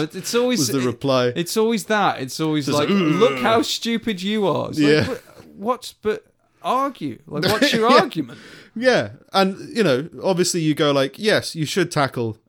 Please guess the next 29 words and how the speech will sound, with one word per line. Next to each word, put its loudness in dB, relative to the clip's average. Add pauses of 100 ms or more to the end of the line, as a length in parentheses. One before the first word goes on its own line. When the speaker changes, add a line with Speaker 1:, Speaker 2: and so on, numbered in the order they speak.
Speaker 2:
every 2
problem, -6 (440)
but -4
the 2
amount 0
of -2
resources 0
you -2
allocate -2
it -8
to -6
it -6 (260)
will -2
be, -2 (560)
um, -2 (220)
in -2
order 0
of -2
importance." -4 (360)
So -2
Speaker 1:
Yeah. 2
Speaker 2:
you 0
could 0
argue 0
if -4
the -2
murder 2
rate 0
is -6